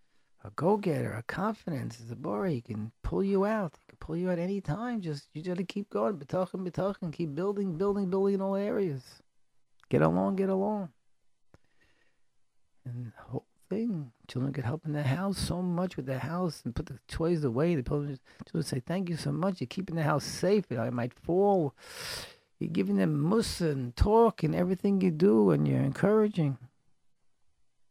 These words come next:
And you have to know, on top of teaching the afternoons, I put on the board the other day, "Who is your best friend?"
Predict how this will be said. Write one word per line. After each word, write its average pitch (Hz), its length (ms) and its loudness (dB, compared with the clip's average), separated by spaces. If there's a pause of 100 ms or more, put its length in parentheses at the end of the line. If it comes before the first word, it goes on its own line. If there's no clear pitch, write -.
(2500)
And 135 80 0
you 127 80 4
have 151 140 2
to 165 120 0
know, 160 360 2 (120)
on 117 220 -4
top - 300 -2
of 127 200 2 (1300)
teaching 143 260 0
the 143 100 4
afternoons, 175 560 0
I 117 80 0
put 160 140 -2
on 156 100 -2
the 143 60 0
board 147 260 0
the 139 100 -2
other 120 140 0
day, 110 360 -2 (300)
"Who 277 100 0
is 190 140 2
your 160 100 2
best 127 260 0
friend?" 104 360 -4